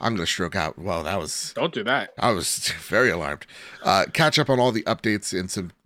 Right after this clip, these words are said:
Speaker 1: dank memes over at P S Trophy Room on Twitter. And please rate us five stars if you like this show over on Apple Podcasts and Spotify.
Speaker 2: Ooh.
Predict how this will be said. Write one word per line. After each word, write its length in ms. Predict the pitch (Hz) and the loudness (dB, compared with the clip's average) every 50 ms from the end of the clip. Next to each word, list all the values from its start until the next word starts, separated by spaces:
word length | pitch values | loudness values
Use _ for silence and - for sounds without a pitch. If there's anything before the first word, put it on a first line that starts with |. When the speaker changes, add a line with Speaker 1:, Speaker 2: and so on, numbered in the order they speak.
| _ - | _ -4
Speaker 1:
dank 320 | - 110 107 104 - 90 | -4 -2 -2 -4 -6 -6
memes 300 | 101 110 107 104 92 - - | -6 -4 -4 -4 -6 -6 -6
over 220 | - 110 92 95 | -4 -4 -2 -2
at 220 | 80 95 - - - | -2 -2 -2 -4 -6
P 180 | - 139 120 | -2 0 0
S 100 | 113 110 | 2 2
Trophy 280 | - - 113 101 - 107 | 0 -2 -2 -2 -2 -2
Room 160 | 104 101 - - | -2 -4 -4 -2
on 280 | 104 101 98 101 95 | -2 -2 -2 -2 -4
Twitter. 360 | - - - 107 101 98 101 - - - - - - - - | -6 -4 -4 -2 -2 -2 -2 -4 -8 -14 -18 -18 -12 -4 0
And 280 | - 147 147 165 170 - _ _ _ _ _ - | 2 4 4 2 0 -2 _ _ _ _ _ -4
please 240 | 226 - 220 160 117 | -2 0 2 2 4
rate 160 | 120 117 120 | 4 4 4
us 80 | 135 | 4
five 240 | - - 143 151 151 | 2 4 4 4 4
stars 300 | - - 135 170 170 - | 2 2 2 2 2 2
if 100 | 87 82 | 0 -4
you 120 | 92 95 92 | -2 0 2
like 200 | 104 107 107 - | 2 0 0 0
this 160 | - 113 - | 0 0 0
show 320 | - - 139 139 127 101 | 2 2 4 4 4 4
over 180 | 98 90 98 98 | 2 0 0 0
on 220 | 85 101 107 101 | 0 0 -2 -2
Apple 240 | 92 101 101 104 98 | -2 -4 -4 -6 -6
Podcasts 480 | - 117 104 107 - - 104 107 - - | -4 -4 -4 -4 -2 -4 -6 -6 -4 -4
and 200 | - 110 107 104 | -4 -4 -4 -4
Spotify. 840 | - - - _ - 82 113 135 165 160 - 160 143 151 170 196 - _ _ _ _ _ - - - - | -6 -10 -10 _ -6 -4 0 2 2 4 4 6 6 6 4 2 -2 _ _ _ _ _ -20 -20 -14 -10
Speaker 2:
Ooh. 160 | - 277 208 | -10 -10 -10